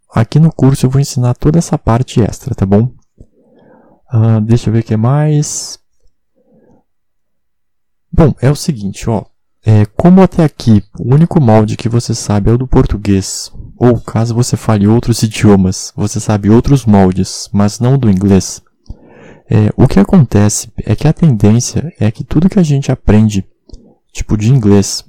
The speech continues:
a gente vai arrastar pro molde do português, ou um outro molde que não é o do inglês. É, então assim, por isso que eu peço pra você não sair decorando frase e palavra,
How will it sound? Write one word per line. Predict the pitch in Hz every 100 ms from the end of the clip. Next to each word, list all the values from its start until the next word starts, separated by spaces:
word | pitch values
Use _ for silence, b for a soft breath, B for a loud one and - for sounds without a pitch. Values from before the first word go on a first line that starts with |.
| -
a | 107
gente | 123 143
vai | -
arrastar | 139 143 131 - 104 110
pro | - 127
molde | 113 113 120
do | 120
português, | - 113 - 120 - - - _ _ _ _
ou | - 110 123 - 113
um | 123
outro | 123 - 135
molde | 110 104 113
que | -
não | 135 127
é | 113
o |
do | 113 123
inglês. | - 110 101 - - - - B B B B B B B B
É, | - 110 110 -
então | 131 135 170
assim, | 190 - 113
por | - 143
isso | 175
que | -
eu | -
peço | - 110 120 - 113
pra | - 107
você | 117 - 117
não | 135
sair | - 117
decorando | 113 120 - 113 117
frase | - - 98 104 104
e |
palavra, | 98 101 92 98 101 101